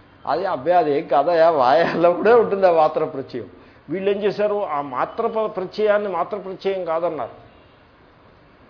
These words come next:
వ్యాకరణంలో మాత్ర ప్రత్యయం ఉంది, ఆ, అది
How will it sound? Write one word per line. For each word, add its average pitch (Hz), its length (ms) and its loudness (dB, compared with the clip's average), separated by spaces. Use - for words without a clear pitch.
వ్యాకరణంలో 156 680 -8
మాత్ర 170 360 -4
ప్రత్యయం 175 580 -4
ఉంది, 101 180 -14
ఆ, - 180 -8
అది 175 500 -2